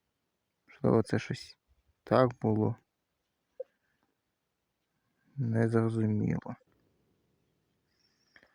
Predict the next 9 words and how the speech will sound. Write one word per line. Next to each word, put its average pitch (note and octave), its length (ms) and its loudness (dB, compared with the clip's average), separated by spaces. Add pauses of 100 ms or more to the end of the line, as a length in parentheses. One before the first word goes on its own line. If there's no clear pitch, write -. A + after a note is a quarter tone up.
(1080)
Ось - 180 -20
така A#2 400 0
ось A#2 340 -2 (1120)
штукенція. A2+ 1000 0 (1080)
До B2 100 4
цього A#2+ 340 8
було A2+ 440 4 (460)
купа A#2 380 4
металолому. A#2 880 4